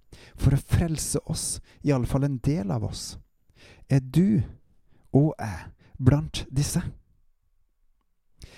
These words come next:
Elsk Herren, tjen han, etter det som er rett og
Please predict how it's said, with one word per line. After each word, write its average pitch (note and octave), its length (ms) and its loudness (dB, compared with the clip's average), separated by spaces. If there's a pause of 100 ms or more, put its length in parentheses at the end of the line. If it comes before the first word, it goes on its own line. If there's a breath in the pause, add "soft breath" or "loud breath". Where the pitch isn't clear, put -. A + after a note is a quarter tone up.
(280 loud breath)
Elsk G3+ 400 0
Herren, G2 340 -2 (680)
tjen A#2+ 400 2
han, D3 160 -4 (560 loud breath)
etter - 240 2
det B2+ 140 0
som B2+ 120 2
er B2+ 140 4
rett - 320 -2
og C3 140 2